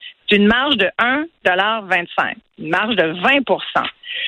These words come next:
T'augmentes de dix pour cent le produit acheté cinq piastres, il est rendu à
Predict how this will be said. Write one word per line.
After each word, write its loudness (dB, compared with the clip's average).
T'augmentes 2
de 2
dix -2
pour 0
cent 2
le 0
produit 2
acheté 2
cinq 0
piastres, 0
il 0
est 2
rendu 0
à 2